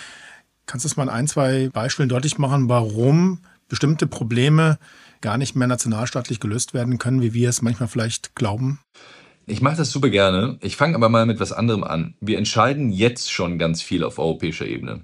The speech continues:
Speaker 2: Also sechzig Prozent der Gesetze, die durch den Bundestag laufen, sind E-U-Umsetzungsgesetzgebung. In Estland sind's, glaub ich, zweiundneunzig Prozent der Gesetze, die durchs nationale Parlament laufen. Was sind das für Gesetze? Ja, schauen wir uns mal an, warum die Ampel gefallen ist.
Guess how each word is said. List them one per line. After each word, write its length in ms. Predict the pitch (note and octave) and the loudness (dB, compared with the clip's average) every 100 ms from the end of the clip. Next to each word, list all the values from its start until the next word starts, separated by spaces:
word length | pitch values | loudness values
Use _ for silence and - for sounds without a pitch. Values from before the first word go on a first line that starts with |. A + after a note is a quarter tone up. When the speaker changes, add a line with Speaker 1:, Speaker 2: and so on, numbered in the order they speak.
| _ | _
Speaker 2:
Also 260 | F#2+ F#2+ | -2 0
sechzig 400 | F#2 A#2 C#3 D3+ | 0 -2 -2 -6
Prozent 280 | - A#2 A2 | -4 -2 0
der 80 | G#2 | 0
Gesetze, 320 | F2+ G2 - | 0 -2 -2
die 120 | G2+ | -2
durch 120 | F#2 F2+ | -2 0
den 180 | F#2+ | 0
Bundestag 380 | G2 C#3 - G#2 | 0 0 0 2
laufen, 340 | F#2 F2+ G2 F#2 | 4 2 2 -2
sind 300 | G2 F#2+ - | 0 -2 -2
E-U-Umsetzungsgesetzgebung. 1700 | G2 G#2+ A#2 G#2+ - B2 G#2 E2 F2 - E2 D#2 - D#2+ C#2+ C2+ E2 _ _ _ - _ | -2 0 0 0 0 2 2 -2 -8 -6 -6 -6 -6 -6 -4 -6 -10 _ _ _ -20 _
In 160 | F2 | -4
Estland 340 | - G2 A#2 F#2+ | -2 2 2 2
sind's, 380 | F2+ E2 - - | 0 -2 -6 -6
glaub 220 | F2+ D#2 | -2 -2
ich, 80 | - | 0
zweiundneunzig 560 | F2+ F2+ E2+ F2 E2+ | 2 2 4 0 0
Prozent 280 | - E2 D#2+ | -6 -2 -2
der 60 | D#2 | -2
Gesetze, 280 | D#2 D2+ E2+ | -2 -4 -2
die 80 | D#2+ | -4
durchs 160 | D2+ | -4
nationale 360 | D2+ C#2 D2+ C#2 | -6 -4 -2 -2
Parlament 280 | C#2+ C#2 - | -2 -6 -4
laufen. 340 | C#2+ - D#2 - - - - | -6 -6 -14 -16 -20 -20 0
Was 140 | F#2 | 2
sind 120 | - C3 | 4 4
das 120 | C3+ | 4
für 80 | C#3 | 4
Gesetze? 340 | A#2+ B2 C#3+ | 4 2 2
Ja, 280 | C3+ - - | 2 2 0
schauen 220 | - G#2+ | 2 2
wir 80 | G#2 | 2
uns 140 | F#2 | 0
mal 220 | G#2 G2 G2+ | 2 2 2
an, 380 | - - A2 | 0 2 4
warum 280 | G#2+ F#2 F#2+ | 4 4 2
die 140 | G2 - | 0 -2
Ampel 260 | B2+ D3 | 0 2
gefallen 440 | F#2 - E2 E2+ D#2+ | 0 0 0 0 0
ist. 360 | C#2+ - - | -2 -8 -14